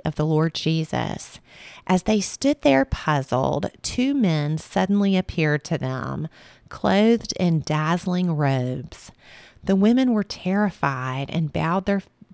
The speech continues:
bowed with their faces to the ground. Then the men asked, "Why are you looking among the dead for someone who is alive?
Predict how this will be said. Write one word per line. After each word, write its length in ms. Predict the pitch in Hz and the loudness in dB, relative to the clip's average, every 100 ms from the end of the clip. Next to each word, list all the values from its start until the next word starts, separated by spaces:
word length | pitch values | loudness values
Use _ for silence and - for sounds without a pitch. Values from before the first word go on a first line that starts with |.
| - | -2
bowed 320 | 175 180 196 | 0 2 0
with 240 | 180 160 | 0 -2
their 160 | 185 165 | -2 -4
faces 720 | - 165 175 170 - 147 135 | -2 0 0 -2 -2 -4 -2
to 100 | - | -2
the 120 | 160 | -2
ground. 680 | 151 147 143 143 131 131 135 - - - - - - | -2 -2 -2 -2 -2 -6 -8 -14 -20 -20 -20 -10 2
Then 180 | 208 | 4
the 80 | 220 | 6
men 240 | 202 196 185 | 6 4 2
asked, 720 | 151 151 131 135 - - - - - - | 0 0 -2 -4 -6 -12 -16 -20 -20 -8
"Why 240 | 226 262 | -6 -4
are 80 | 381 | -2
you 240 | 330 202 185 | 0 0 2
looking 500 | 185 247 - 160 165 | 0 -2 -2 -2 0
among 360 | 170 185 180 | 2 4 2
the 100 | 160 | 0
dead 680 | 151 139 165 170 139 156 175 - | -2 0 2 2 2 0 -2 -8
for 120 | - | -8
someone 500 | 175 - 196 220 175 | -4 0 2 4 4
who 180 | 160 190 | 4 2
is 140 | 190 190 | 2 -2
alive? 760 | 190 190 247 180 78 82 - | -2 -2 0 0 -2 -4 -8